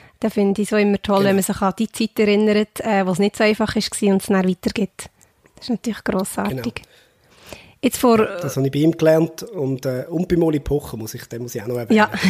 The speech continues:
Speaker 2: Molly hat
Speaker 1: <laughs> fair
Speaker 2: mich damals
Speaker 1: sein, hä?
Speaker 2: mitgenommen.
Speaker 1: Ja, cool. Jetzt gibt's ja diverse Bühnen. Also ich rede jetzt wirklich von, vom, ähm, vom Design und so weiter. Manche Teile sind ein bisschen
Speaker 2: Mhm.
Speaker 1: gemütlicher, andere sind,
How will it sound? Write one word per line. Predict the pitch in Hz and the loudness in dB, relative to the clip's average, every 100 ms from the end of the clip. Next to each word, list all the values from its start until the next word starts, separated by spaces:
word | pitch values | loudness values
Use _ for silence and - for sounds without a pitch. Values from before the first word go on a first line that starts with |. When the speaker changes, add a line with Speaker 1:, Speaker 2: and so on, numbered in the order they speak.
| 175 | 2
Speaker 2:
Molly | 220 202 165 | 2 2 2
hat | 123 | 2
Speaker 1:
<laughs> | |
fair | 196 | 2
Speaker 2:
mich | 254 | 2
damals | - 254 | 0 0
Speaker 1:
sein, | 208 | 0
hä? | |
Speaker 2:
mitgenommen. | 226 107 - 208 - | -2 -6 -4 -4 -4
Speaker 1:
Ja, | - _ - | -20 _ -2
cool. | 208 202 - _ _ _ _ - - - - _ | -2 -2 -6 _ _ _ _ -20 -20 -20 -20 _
Jetzt | 277 - | -4 -2
gibt's | 247 | 0
ja | 269 | 0
diverse | 233 220 240 277 | 2 2 2 0
Bühnen. | 247 254 285 302 415 - | 0 2 4 2 0 -2
Also | 208 | -2
ich | 240 | 0
rede | 208 226 | 0 -2
jetzt | - | -4
wirklich | 214 240 - - | -2 -2 -2 -8
von, | - 214 202 208 226 233 | -4 0 0 0 -6 -14
vom, | - 202 208 202 | -8 -4 0 0
ähm, | 202 196 196 196 190 196 - - - | 0 0 0 0 0 -2 -4 -16 -8
vom | 208 | -2
Design | 190 196 254 262 254 262 | -2 0 2 4 4 2
und | 254 | 0
so | 262 | 0
weiter. | 233 254 - 254 254 254 | 0 -2 -2 0 0 0
Manche | 214 208 226 - | -2 -2 -4 -2
Teile | 214 214 | -2 0
sind | 208 | -2
ein | 208 | -2
bisschen | - 240 | 2 4
Speaker 2:
Mhm. | |
Speaker 1:
gemütlicher, | 269 - - 240 | 4 0 -2 0
andere | 202 208 | 0 -2
sind, | 190 208 | -6 -8